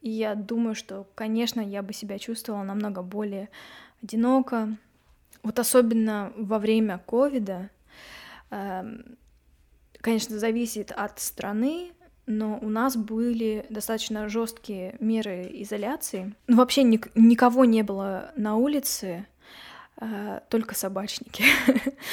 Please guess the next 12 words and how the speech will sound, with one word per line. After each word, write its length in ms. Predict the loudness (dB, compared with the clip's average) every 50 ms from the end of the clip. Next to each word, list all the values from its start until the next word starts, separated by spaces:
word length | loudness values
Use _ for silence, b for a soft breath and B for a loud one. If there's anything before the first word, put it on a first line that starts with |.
| B B -6 -8 -10 -8
Ну, 300 | -2 0 2 2 2 0 -2
то 180 | -6 -8 -6
есть, 340 | -6 -6 -6 -8 -12 -12 -12
эм, 480 | -10 -10 -10 -10 -10 -12 -12 -14 -18 -20 _ _ _ -10
оправданно 540 | -8 -2 2 2 2 4 2 0 0 -2 -2
было 220 | -2 -2 -4 -4
выходить 440 | -4 -8 -8 -8 -6 -6 -6 -6 -6
на 100 | -6 -4
улицу, 400 | -2 -2 -2 -2 -4 -6 -8 -8
гулять 300 | -8 -6 -6 -6 -6 -6
с 60 | -8
собаками. 720 | -8 -8 -8 -6 -4 -4 -4 -4 -4 -4 -4 -4 -6 -10